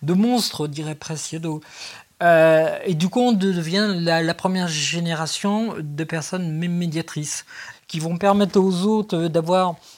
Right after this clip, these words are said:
d'avoir des supports à leur identification, même d'i-, d'i-, d'identification ultra minoritaire qui n'existe pas. Par, par exemple, les, les premières personnes trans, euh, autistes, eh bien, ils, elles arrivent à ce moment-là.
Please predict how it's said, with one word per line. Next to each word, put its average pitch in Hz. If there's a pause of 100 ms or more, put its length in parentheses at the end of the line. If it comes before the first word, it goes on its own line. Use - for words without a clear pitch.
d'avoir 165
des 170
supports 220
à 196
leur 190
identification, 185 (540)
même 208
d'i-, 190
d'i-, 175
d'identification 185
ultra 226
minoritaire 190
qui 240
n'existe 220
pas. 160 (840)
Par, 175
par 147
exemple, 208
les, 165
les 156
premières 165
personnes 170
trans, 190 (240)
euh, 147 (340)
autistes, 208 (520)
eh 151
bien, 185
ils, 185
elles 175
arrivent 202
à 208
ce -
moment-là. 175